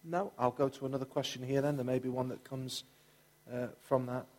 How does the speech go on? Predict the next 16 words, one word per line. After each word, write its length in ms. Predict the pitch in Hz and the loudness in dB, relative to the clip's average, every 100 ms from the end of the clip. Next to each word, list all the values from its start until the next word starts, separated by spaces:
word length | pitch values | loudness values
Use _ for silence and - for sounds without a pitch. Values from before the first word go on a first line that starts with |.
| _ _ _ _ 135 | _ _ _ _ -18
Okay, 260 | - 123 | 2 2
please 280 | 117 175 180 | 4 4 4
could 220 | - 160 | 2 -2
you 80 | 170 | -2
talk 440 | 160 - 170 160 156 | -2 2 4 4 6
a 20 | |
little 240 | 151 147 | 6 6
around 400 | 139 139 135 131 | 6 6 6 6
the 160 | 135 131 - - - _ _ | 4 2 -2 -20 -20 _ _
home 460 | - 156 156 151 | 4 6 6 4
cell 580 | 139 - 151 131 113 107 - | 2 6 8 8 4 0 -4
model 400 | 123 120 113 127 - _ _ _ _ _ _ _ 117 | 2 2 2 -6 -10 _ _ _ _ _ _ _ -16
of 80 | |
church 400 | - 151 113 - | -2 2 2 -2
planting, 420 | - 113 107 117 113 | -4 -4 -4 -10 -10
including 460 | 117 - 131 123 120 | -14 0 4 4 0